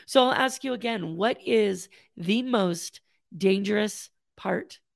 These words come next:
of your day? The answer is the five seconds in between the moment you say you're going to do something and the moment you actually start it.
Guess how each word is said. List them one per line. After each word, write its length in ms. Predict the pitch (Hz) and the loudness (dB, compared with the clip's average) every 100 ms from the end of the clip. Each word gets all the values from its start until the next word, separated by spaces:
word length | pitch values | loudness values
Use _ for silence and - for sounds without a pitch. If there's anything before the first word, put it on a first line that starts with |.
| - | -14
of 100 | 180 | -10
your 140 | 185 | -8
day? 380 | 208 147 - 240 _ _ _ _ _ _ _ _ _ _ - - - - - - - | -8 -10 -12 -20 _ _ _ _ _ _ _ _ _ _ -20 -20 -20 -20 -20 -20 -2
The 160 | 208 208 | 2 4
answer 300 | 208 202 190 | 2 2 4
is 200 | 185 180 | 2 0
the 100 | 175 | -6
five 440 | - 175 175 175 | -2 2 2 0
seconds 520 | - 175 170 180 175 | -2 -4 -4 -8 -8
in 200 | - 180 | -10 -6
between 460 | 170 170 - 175 160 | -6 -6 -4 -4 -2
the 80 | 165 | -2
moment 400 | 165 160 156 165 | 0 0 -2 -4
you 100 | 151 | -6
say 280 | - - | -4 0
you're 220 | 165 185 196 | 2 2 2
going 300 | 220 240 247 | 0 0 -2
to 80 | |
do 160 | 262 277 | -2 -4
something 560 | - 302 285 311 302 - | -4 -8 -6 -6 -6 -6
and 140 | 175 | -8
the 60 | 185 | -6
moment 340 | 208 170 - | -6 -6 -8
you 100 | - | -8
actually 400 | - - - - | -8 -10 -14 -12
start 380 | - - - - | -12 -8 -8 -8
it. 320 | - - - | -12 -18 -20